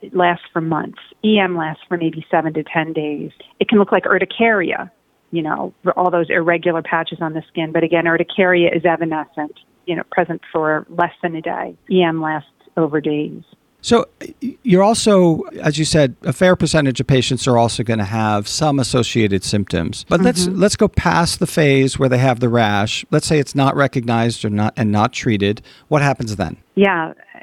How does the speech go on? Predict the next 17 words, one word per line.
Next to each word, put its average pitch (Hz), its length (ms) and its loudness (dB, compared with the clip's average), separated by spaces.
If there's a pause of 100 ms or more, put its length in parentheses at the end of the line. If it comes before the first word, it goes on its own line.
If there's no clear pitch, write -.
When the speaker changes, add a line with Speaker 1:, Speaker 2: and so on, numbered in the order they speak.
Speaker 1:
this 226 160 -6
happens 349 280 -4
a 339 60 0
lot, 220 320 2
I 165 160 -6
think. 175 260 -8 (300)
Patients 220 500 0 (340)
can 190 200 0
develop 180 520 -2
early 170 280 2
disseminated 190 720 0
Lyme 202 260 0
disease, 240 500 -4 (280)
and 185 120 -4
this 233 180 2
is 233 120 -2
much 185 180 -2